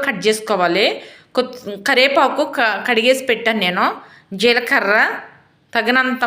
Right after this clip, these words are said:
మనకి ఎక్కువ కావాలంటే ఎక్కువ. ఇంగువ, పచ్చిమిరకాయ, ఎండుమిరకాయలు, సారీ, ఎండుమిరకాయలు, పల్లీలు,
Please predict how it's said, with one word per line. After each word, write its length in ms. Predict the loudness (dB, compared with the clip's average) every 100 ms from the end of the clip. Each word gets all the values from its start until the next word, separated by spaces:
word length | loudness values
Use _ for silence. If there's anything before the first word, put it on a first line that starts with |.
| -2
మనకి 220 | -2 -2 -6
ఎక్కువ 200 | -10 -2
కావాలంటే 340 | 0 2 0 -2
ఎక్కువ. 260 | -4 -2 2 2 0 -12 -20 _ 0
ఇంగువ, 280 | 4 4 6 4 2 -4 -14 -20 _ -4
పచ్చిమిరకాయ, 640 | -2 0 2 2 2 2 0 0 0
ఎండుమిరకాయలు, 600 | 2 2 2 2 2 2 0 0
సారీ, 240 | 0 0 0 0
ఎండుమిరకాయలు, 640 | 2 0 2 0 2 2 2 -4 -16 _ _ _ _ -4
పల్లీలు, 500 | 0 2 2 2 2